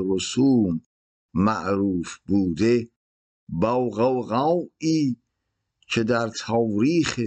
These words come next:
شیعه اسلام نظیر نداشت، برای اطفاء آن نور الهی قیام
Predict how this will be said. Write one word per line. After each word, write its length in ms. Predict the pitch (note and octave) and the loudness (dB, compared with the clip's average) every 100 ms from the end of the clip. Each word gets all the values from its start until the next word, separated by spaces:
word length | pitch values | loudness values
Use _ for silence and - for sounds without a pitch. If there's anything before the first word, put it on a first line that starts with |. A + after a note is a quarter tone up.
| G#2 - | -4 -6
شیعه 720 | - - A2+ - G#2+ G#2+ G2+ | -6 0 2 2 0 2 0
اسلام 800 | G2+ - G2+ A2 C3 C3+ A#2+ G#2 F2 G2+ | -2 -2 0 0 2 0 -2 -4 -2 0
نظیر 680 | A2+ A2+ G2 G2+ A2 G2+ F#2+ F2+ G2 | 2 2 -2 0 2 2 0 -2 -2
نداشت، 1040 | G2+ G2+ A2 C3+ C#3+ B2 - - - - _ _ _ _ _ _ - | -2 0 0 0 0 -2 -4 -12 -14 -20 _ _ _ _ _ _ -6
برای 880 | G2+ A#2 B2+ C#3 D#3+ E3+ D#3+ E3 B2 | 0 0 0 -2 -2 0 2 0 0
اطفاء 480 | B2 - - A#2+ A#2+ - A2+ - | -4 -4 -2 0 -2 -2 -6 -2
آن 180 | A#2+ | 2
نور 520 | A#2+ A#2+ C3 G3+ E3+ F3 | 4 4 2 0 0 0
الهی 1000 | D3 D3+ D3 C#3 B2+ A2 B2+ A#2+ A#2 _ _ _ _ - | 2 2 0 0 -4 0 2 2 0 _ _ _ _ -2
قیام 500 | A#2 B2 A#2 F2+ D2+ | 2 2 0 -4 -10